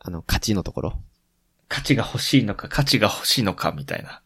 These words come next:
Speaker 1: あるな。
Speaker 2: こう、韻、価値でね、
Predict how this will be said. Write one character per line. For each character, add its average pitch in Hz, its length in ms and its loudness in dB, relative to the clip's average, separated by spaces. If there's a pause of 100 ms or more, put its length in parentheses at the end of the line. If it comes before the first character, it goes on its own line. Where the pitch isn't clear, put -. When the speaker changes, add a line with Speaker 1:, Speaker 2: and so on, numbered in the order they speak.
Speaker 1:
あ 87 160 2
る 87 80 0
な。 87 380 2
Speaker 2:
こ 82 480 -8
う、 - 160 -16
韻、 101 300 -6
価 - 180 -2
値 90 180 -4
で 67 140 -6
ね、 92 280 -10